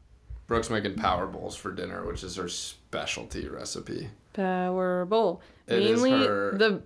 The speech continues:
Speaker 1: top recipe. It's
Speaker 2: No,
Speaker 1: so
Speaker 2: it's
Speaker 1: fire.
Speaker 2: not. The key to making one is just use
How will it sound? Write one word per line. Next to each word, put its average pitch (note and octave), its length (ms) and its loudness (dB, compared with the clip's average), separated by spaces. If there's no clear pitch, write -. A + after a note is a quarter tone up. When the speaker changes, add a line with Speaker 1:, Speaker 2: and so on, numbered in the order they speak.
Speaker 1:
top - 460 0
recipe. F2+ 480 -4
It's - 220 -10
Speaker 2:
No, F#3 220 6
Speaker 1:
so - 200 2
Speaker 2:
it's - 140 -4
Speaker 1:
fire. A#3 120 -2
Speaker 2:
not. E3+ 480 -2
The F3 180 -2
key B3 340 2
to D4+ 140 0
making G#3 500 2
one D3+ 260 0
is E3+ 320 -2
just F3+ 340 -4
use F#3+ 380 4